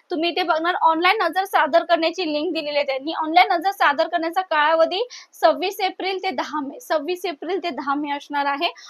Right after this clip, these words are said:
ऑनलाइन पद्धतीने विवाहित परीक्षा शुल्क भरण्याकरिता अंतिम दिनांक जर बघायला गेला तर दहा मे,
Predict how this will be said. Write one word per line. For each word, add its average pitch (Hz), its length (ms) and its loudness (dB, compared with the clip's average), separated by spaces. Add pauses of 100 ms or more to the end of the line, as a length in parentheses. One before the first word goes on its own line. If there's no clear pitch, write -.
(180)
ऑनलाइन 311 420 2
पद्धतीने 349 440 -2
विवाहित 339 560 -2 (120)
परीक्षा 349 440 0
शुल्क 339 320 -4
भरण्याकरिता 302 800 -2
अंतिम 349 460 -2
दिनांक 320 420 -4
जर 330 180 -4
बघायला 269 340 -2
गेला 277 260 0 (440)
तर 302 60 0
दहा 285 420 0
मे, 370 220 0